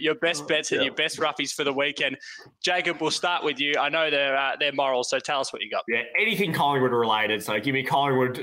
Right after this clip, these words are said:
Speaker 2: uh, head-to-head, dollar sixty-seven, I think they're paying at the moment. Collingwood for the flag, four dollars seventy-five. Anything Collingwood related is my best bet. And then for an outsider, either like Richmond,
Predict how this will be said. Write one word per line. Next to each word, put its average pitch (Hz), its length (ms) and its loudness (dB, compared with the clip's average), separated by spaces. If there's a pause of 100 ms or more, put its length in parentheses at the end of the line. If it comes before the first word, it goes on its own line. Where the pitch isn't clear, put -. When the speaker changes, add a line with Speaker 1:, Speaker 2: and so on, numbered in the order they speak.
Speaker 2:
uh, 104 600 2
head-to-head, 113 640 -2
dollar 110 280 2
sixty-seven, 104 520 -2
I 101 60 0
think 101 140 -2
they're 104 100 0
paying 101 280 0
at 95 60 0
the 95 60 -2
moment. 92 380 0
Collingwood 139 340 2
for 127 80 -4
the 110 80 -2
flag, 113 560 0
four 117 160 2
dollars 110 240 4
seventy-five. 110 480 0
Anything 156 260 2
Collingwood 131 380 2
related 117 380 2
is 101 100 -6
my 107 160 0
best 120 300 -2
bet. 127 240 -2 (340)
And 127 80 2
then 151 100 0
for 208 140 2
an 208 80 2
outsider, 170 540 2
either 180 340 4
like 247 260 2
Richmond, 190 440 0